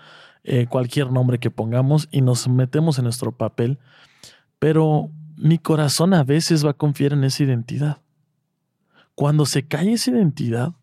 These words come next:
no siempre buscamos a Dios tampoco. Yo lo que quiero recordarte el día de hoy es que Mateo seis treinta y dos y treinta y tres dice que los paganos andan tras todas estas cosas,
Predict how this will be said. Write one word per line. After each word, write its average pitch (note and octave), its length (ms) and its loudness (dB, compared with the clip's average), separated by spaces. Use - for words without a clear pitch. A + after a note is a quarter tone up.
no D#3+ 180 2
siempre C#3+ 420 2
buscamos A#2 520 -4
a A2+ 60 -4
Dios A2 180 -8
tampoco. - 540 -10
Yo D3+ 200 0
lo E3 100 2
que C#3 100 0
quiero C#3+ 200 0
recordarte B2+ 580 -2
el A#2+ 60 0
día B2 180 2
de A#2+ 160 2
hoy A#2+ 240 2
es A#2+ 260 -2
que B2 440 -2
Mateo B2 420 -2
seis C3 280 -2
treinta B2+ 260 0
y A2 40 -2
dos A2+ 160 -2
y A#2 40 -4
treinta A2 240 -4
y G#2 40 -4
tres A2 260 -6
dice A2 240 -8
que A2 120 -8
los A2 160 -4
paganos C3+ 520 -2
andan D3 260 0
tras C3+ 280 -4
todas D3 360 -2
estas B2+ 360 -4
cosas, - 500 -6